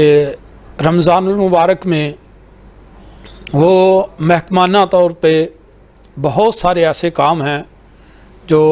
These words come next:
महकमे पाकिस्तान के अंदर अपना अपना काम सर अंजाम दे रहे हैं। ये आज के हमारे स्टूडियो की जीनत हैं और उनके साथ राना अब्दुल मजीद साहिब, वो भी महकमा फूड में,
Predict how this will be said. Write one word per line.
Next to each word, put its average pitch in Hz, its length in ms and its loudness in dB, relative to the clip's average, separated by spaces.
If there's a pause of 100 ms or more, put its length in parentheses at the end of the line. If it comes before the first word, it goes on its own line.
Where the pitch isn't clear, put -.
(300)
महकमे 185 540 0
पाकिस्तान 160 680 -2
के 156 120 -2
अंदर 147 280 -2
अपना 175 360 -2
अपना 156 300 -2
काम 151 300 -2
सर 147 200 -2
अंजाम 139 400 -2
दे 127 180 -6
रहे 127 220 -4
हैं। 131 260 -6 (1300)
ये 175 300 4 (160)
आज 175 200 2
के 190 140 0
हमारे 175 300 2 (200)
स्टूडियो 180 380 0
की 180 140 -2
जीनत 160 380 0
हैं 139 260 -4 (840)
और 147 100 0
उनके 175 260 0
साथ 190 500 0 (400)
राना 185 300 2
अब्दुल 180 300 -2
मजीद 180 280 -2
साहिब, 170 440 0 (800)
वो 170 100 0
भी 196 360 -2 (160)
महकमा 170 420 0
फूड 180 320 0
में, 165 300 -2